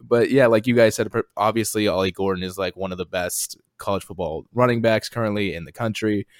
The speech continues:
Um, yeah, Ryan said the, the, the receiver thing. Alan Bowman has played, has done exactly what we need him to do. Uh, a big part of this team that I think is going heavily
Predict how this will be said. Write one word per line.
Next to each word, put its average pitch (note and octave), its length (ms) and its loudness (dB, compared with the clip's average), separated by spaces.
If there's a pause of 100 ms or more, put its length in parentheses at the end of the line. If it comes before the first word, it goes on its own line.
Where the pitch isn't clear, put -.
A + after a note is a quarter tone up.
(360)
Um, G2+ 360 0
yeah, F#2+ 200 2
Ryan G#2 220 -2
said G2+ 220 -4
the, F2 240 -6
the, D#2 360 -6
the F2+ 120 -8
receiver B2 500 2
thing. B2 380 0
Alan G#2+ 260 2
Bowman A2 300 0
has G#2 160 -4
played, G2+ 400 -4 (280)
has A#2 200 -8
done C#3 160 2
exactly C3+ 360 2
what A2+ 120 6
we A2 80 2
need C#3 160 4
him C3 120 4
to C3 60 2
do. B2 340 2 (640)
Uh, A#2 220 -2
a B2 80 -2
big D3 320 2
part C3+ 240 4
of A2 80 0
this A#2 160 0
team A2+ 300 -4
that G#2 100 -2
I G2+ 60 -2
think G2+ 160 -6
is G2 80 -8
going G2+ 200 -4
heavily G#2+ 380 -4